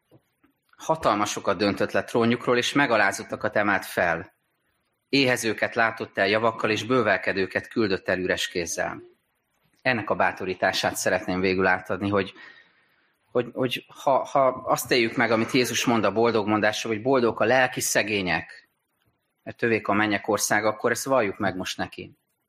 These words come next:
Uram, lelki szegény vagyok, vágyom arra, hogy betölts, hogy betölts a javaid, mert én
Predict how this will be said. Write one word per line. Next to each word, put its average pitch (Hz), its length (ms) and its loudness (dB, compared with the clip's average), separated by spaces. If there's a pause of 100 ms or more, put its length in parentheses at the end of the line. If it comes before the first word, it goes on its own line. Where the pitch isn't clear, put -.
(300)
Uram, 104 260 0
lelki 101 300 0
szegény 90 400 -2
vagyok, 90 480 -4
vágyom 98 500 0
arra, 95 180 2
hogy 90 100 -2
betölts, 92 640 -4 (420)
hogy 90 120 -4
betölts 110 440 -2
a 101 60 0
javaid, 95 500 2
mert 95 240 0 (220)
én 101 340 -2